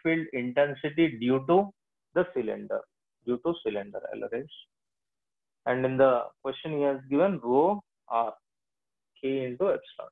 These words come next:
Okay, it's a given one at, uh, in the question he is asking us to calculate what is the value of R, right? Okay, fine.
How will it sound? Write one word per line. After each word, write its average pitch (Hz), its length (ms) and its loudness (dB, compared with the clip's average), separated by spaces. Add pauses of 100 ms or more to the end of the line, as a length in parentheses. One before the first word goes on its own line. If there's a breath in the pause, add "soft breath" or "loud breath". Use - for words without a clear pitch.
(120)
Okay, - 280 -16 (280)
it's - 200 -18
a 131 60 -6
given 120 360 0
one 165 260 0 (120)
at, 107 120 -6 (100)
uh, 110 200 4 (1200)
in 113 60 -10
the 110 100 0
question 127 400 -2
he 151 120 0
is 107 120 -2
asking 131 460 0
us 117 120 2 (120)
to 135 160 -4
calculate 117 420 2
what 110 240 -2
is 110 140 -6
the 123 100 4
value 107 400 2
of 190 120 6 (260)
R, 95 160 -4 (440)
right? 147 120 -6 (800)
Okay, 190 240 0 (1300)
fine. 104 200 2